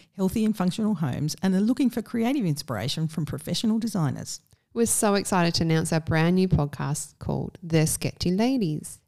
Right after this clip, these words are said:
Speaker 1: Our podcast is a mix of design and building advice from inside the industry.
Speaker 2: You'll get simple tips and tricks to help you overcome your design challenges with creative solutions.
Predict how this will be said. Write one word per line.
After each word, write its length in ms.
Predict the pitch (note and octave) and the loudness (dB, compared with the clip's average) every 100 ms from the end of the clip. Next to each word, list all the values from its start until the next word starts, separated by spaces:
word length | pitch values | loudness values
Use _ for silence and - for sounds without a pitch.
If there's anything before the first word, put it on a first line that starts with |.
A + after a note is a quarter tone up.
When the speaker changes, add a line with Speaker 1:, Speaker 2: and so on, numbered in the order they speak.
| _ | _
Speaker 1:
Our 120 | G3 | -4
podcast 520 | - G#3+ - E3 - | 0 -2 0 -2 -2
is 120 | F3+ E3 | -2 -2
a 40 | |
mix 240 | D3+ D#3 | -2 -2
of 120 | D#3 C#3 | -6 -6
design 400 | D3 D3+ E3 F#3 | -4 -2 0 0
and 100 | E3+ | 0
building 260 | E3+ D#3+ | 0 0
advice 400 | D3 C3+ - C#3+ | -2 -4 -8 -8
from 160 | - D3+ | -6 -2
inside 440 | G3+ A3+ D#3+ C#3+ | 0 2 0 -2
the 80 | D#3 | 0
industry. 420 | G#3+ A#3+ - - - _ - _ - _ _ | 0 -2 -6 -10 -14 _ -20 _ -20 _ _
Speaker 2:
You'll 140 | B3+ | 0
get 160 | B3 - | 2 2
simple 300 | A#3+ A3 F#4 | 2 2 -2
tips 380 | - - - | -6 -10 -4
and 140 | B3+ D4 | -2 0
tricks 320 | - - - | 0 -2 -8
to 120 | - | -20
help 240 | - F3 E3+ | -2 0 2
you 80 | G3+ | 2
overcome 380 | F#3 F#3+ F3 E3 | 2 0 0 0
your 80 | |
design 340 | E3 E3 E3+ G3 | 0 0 0 -2
challenges 560 | - F3 D3+ D3 E3 | -4 -2 -2 -2 -6
with 160 | - - | -8 -10
creative 560 | - F#3 F3 D3 D#3 F3+ | -6 -2 0 0 -2 -4
solutions. 800 | - A3 C#4+ - - - - | -4 -2 -2 -4 -6 -10 -18